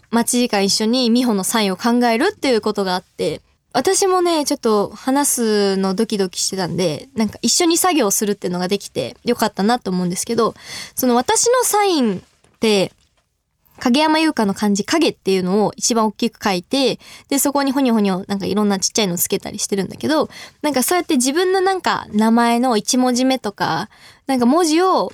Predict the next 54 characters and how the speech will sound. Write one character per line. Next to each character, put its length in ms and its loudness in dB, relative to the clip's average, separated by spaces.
ま 160 -2
あ、 40 -4
組 240 0
み 60 2
合 60 2
わ 60 0
せ 60 -4
た 80 -2
り 60 0
す 120 -6
る 80 -2
と 120 -10
い 140 -2
い 40 0
よ、 220 2
な 140 -6
ん 60 -10
て 120 -10
言 100 -6
っ 20 -20
て、 380 -2
で、 560 2
渡 220 0
辺 240 2
美 80 0
穂 180 0
の 60 -2
和 180 4
が 120 -4
め 120 -4
っ 40 -6
ち 80 -6
ゃ 40 -4
で 140 0
か 160 -4
い 160 -6
や 120 -8
つ 260 -2
を、 340 2
サ 160 0
イ 60 2
ン 40 2
を 40 0
か-、 160 0
一 80 2
緒 100 0
に 100 0
考 120 -2
え 80 0
て、 340 -2
そ 120 -6
し 100 -2
た 120 0
ら、 260 0